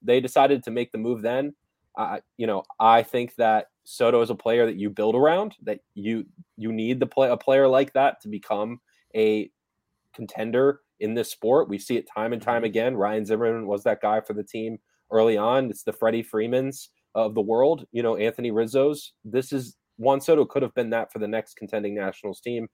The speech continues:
Speaker 1: Instead, we're, we're seeing the Nationals tear it down all the way to the studs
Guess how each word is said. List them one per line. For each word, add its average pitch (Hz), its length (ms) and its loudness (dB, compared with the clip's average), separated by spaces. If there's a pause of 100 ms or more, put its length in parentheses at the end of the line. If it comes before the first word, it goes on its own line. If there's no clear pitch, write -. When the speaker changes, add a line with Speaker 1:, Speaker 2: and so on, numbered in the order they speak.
(220)
Speaker 1:
Instead, 110 580 4 (280)
we're, 120 240 0
we're 113 100 0
seeing 123 220 -2
the 113 60 -2
Nationals 110 440 -2
tear 120 220 2
it 104 80 -2
down 104 280 -2 (180)
all 139 200 10
the 147 60 6
way 131 140 6
to 120 100 -2
the 107 100 -2
studs 101 520 -6